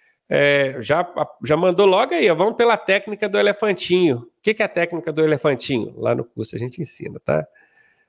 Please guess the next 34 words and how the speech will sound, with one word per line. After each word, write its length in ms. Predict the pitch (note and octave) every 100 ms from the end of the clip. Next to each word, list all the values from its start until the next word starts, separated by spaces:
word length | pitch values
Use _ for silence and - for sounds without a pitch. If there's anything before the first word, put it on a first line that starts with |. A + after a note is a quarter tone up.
| _
Então 180 | - A#2
não 140 | A#2+
vou 160 | G#2 A2+
entregar 440 | A#2+ C#3+ C3 C#3
o 60 | C#3
ouro 180 | C#3 C#3
aí 60 |
também 280 | C#3 D3 C#3
não. 200 | G#2 - _ _ _ _ _
E 60 | C3+
ela 140 | G#3
usou 180 | E3 D#3
a 60 | D#3
técnica 300 | D3 - D3+
do 60 |
elefantinho, 760 | D3+ D#3 F#3 F3+ - G#3+ C#4 - _ _ _ _ _
foi 520 | - G3 G#3+ G#3+ G3
na 200 | F3+ F3
letra 580 | D#3+ C#3+ C#3 - E3+ F3
D 560 | D3 F3 G#3+ A#3+ - _ _ _ _ _ _ _ _
e 260 | G3 G#3 -
acertou. 840 | D#3 D#3 - E3 - _ - - - _ -
Parabéns, 500 | E3+ E3 C3 B2 A2+
Lucimar. 560 | A#2+ - C3 A2 - _ _ _ _ _ _
Boa! 800 | B2 C#3+ F#3+ F#3 D#3+ G#2+ - - _ _ -
As 220 | A2+ G2
dicas 300 | D3+ E3+ C#3+
e 40 |
os 120 | D3 C#3
macetes 420 | C#3 B2+ C#3+ D3
estão 160 | E3+
valendo 460 | E3+ E3+ D#3 D#3 D#3
aí, 180 | C#3 A2
hein? 300 | A#2 C3